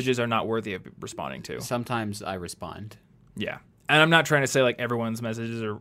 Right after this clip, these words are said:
Speaker 2: <laughs>
Speaker 1: unworthy
Speaker 2: You
Speaker 1: of
Speaker 2: are
Speaker 1: re-
Speaker 2: unworthy.
Speaker 1: You're unworthy. No, but, um, for
Speaker 2: I'm
Speaker 1: example,
Speaker 2: one of the most famous Thomases.
Speaker 1: For example, my friend Matt did a live stream on YouTube today, and it was a Q and A live stream.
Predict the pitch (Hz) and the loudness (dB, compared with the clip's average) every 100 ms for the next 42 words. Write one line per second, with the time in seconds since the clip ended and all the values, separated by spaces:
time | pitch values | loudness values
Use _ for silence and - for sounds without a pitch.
0 | - _ _ 147 127 120 127 131 131 - | -12 _ _ 0 2 6 8 10 10 8
1 | 120 175 170 127 165 170 127 117 139 143 | 6 6 4 2 6 6 6 6 4 4
2 | 139 135 131 123 107 98 - - 143 123 | 2 2 0 -2 -4 -6 -10 -2 4 4
3 | 113 - - - - 127 127 120 117 110 | 2 -4 -12 -20 -12 0 2 4 4 0
4 | 104 - - 160 156 123 208 208 127 120 | -4 -12 2 4 8 8 10 10 8 8
5 | 123 160 135 147 143 - 190 165 - 90 | 6 4 2 2 2 4 4 4 2 -2
6 | 85 - - - _ - 151 143 165 160 | -4 -8 -10 -18 _ -2 0 4 2 4
7 | 123 123 151 135 127 127 117 113 117 117 | 2 4 4 2 2 0 0 2 2 2
8 | - 113 107 107 107 104 101 - 92 113 | -2 -6 -4 -6 -8 -10 -10 -8 -8 -10
9 | _ _ 123 117 110 - 131 120 117 92 | _ _ -6 -6 -6 -2 0 0 0 -4
10 | - 85 85 139 | -6 -10 -10 -10